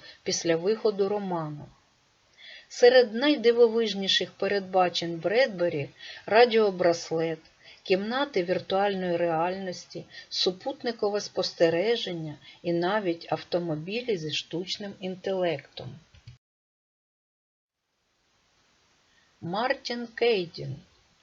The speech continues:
Роман "Кіборг". Кейдін описує людину, яка отримала численні каліцтва.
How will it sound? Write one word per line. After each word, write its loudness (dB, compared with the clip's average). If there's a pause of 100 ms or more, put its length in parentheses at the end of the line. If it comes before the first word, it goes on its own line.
(1400)
Роман -2 (140)
"Кіборг". -6 (760)
Кейдін 0
описує -2
людину, -4
яка -2
отримала -2
численні -4
каліцтва. -8